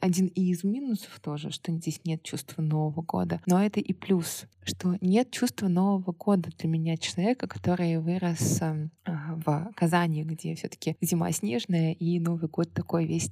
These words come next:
э, в фонариках и с фейерверками.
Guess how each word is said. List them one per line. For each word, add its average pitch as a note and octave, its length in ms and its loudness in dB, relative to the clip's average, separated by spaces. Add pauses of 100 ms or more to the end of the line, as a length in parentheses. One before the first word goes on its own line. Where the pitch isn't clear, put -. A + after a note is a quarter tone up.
э, E3 500 -2
в D#3+ 160 0 (100)
фонариках E3 720 -2
и D#3+ 360 -2
с - 120 -6
фейерверками. E3 880 -2